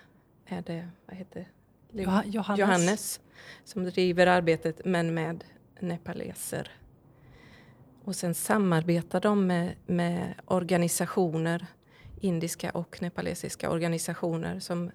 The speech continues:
Speaker 1: redan finns liksom. Finns till exempel en f-, familj i Nepal som lever i Indien, eh,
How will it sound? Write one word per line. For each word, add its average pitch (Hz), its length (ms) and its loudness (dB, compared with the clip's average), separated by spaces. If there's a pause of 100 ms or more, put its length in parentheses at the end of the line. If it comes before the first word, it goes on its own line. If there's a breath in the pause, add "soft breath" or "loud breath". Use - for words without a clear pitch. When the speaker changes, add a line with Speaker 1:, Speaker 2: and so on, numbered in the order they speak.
Speaker 1:
redan 170 500 -4 (140)
finns 180 400 -2
liksom. - 320 -6 (1080 soft breath)
Finns 180 240 0
till 196 140 0
exempel 180 360 4
en 180 120 6
f-, 175 120 -4 (920 soft breath)
familj 226 840 6
i 180 380 4 (480 soft breath)
Nepal 185 680 6
som 185 280 2
lever 233 400 10
i 233 40 6
Indien, 170 680 6 (880 loud breath)
eh, 170 440 6